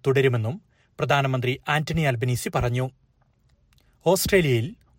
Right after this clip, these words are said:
വരും മാസങ്ങളിൽ വാടക നിരക്ക് കുറഞ്ഞു തുടങ്ങുമെന്ന് റിപ്പോർട്ട്. സെപ്റ്റംബർ വരെയുള്ള മൂന്ന് മാസങ്ങളിൽ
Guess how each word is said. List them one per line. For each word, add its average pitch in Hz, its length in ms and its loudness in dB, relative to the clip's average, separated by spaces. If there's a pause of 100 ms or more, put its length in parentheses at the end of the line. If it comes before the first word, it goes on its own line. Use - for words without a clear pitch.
വരും 185 260 4
മാസങ്ങളിൽ 147 580 0 (100)
വാടക 160 340 2
നിരക്ക് 165 300 -2
കുറഞ്ഞു 165 440 -2
തുടങ്ങുമെന്ന് 127 420 -2
റിപ്പോർട്ട്. 127 380 -4 (800)
സെപ്റ്റംബർ 180 500 2
വരെയുള്ള 151 340 2
മൂന്ന് 139 280 -2
മാസങ്ങളിൽ 127 600 -2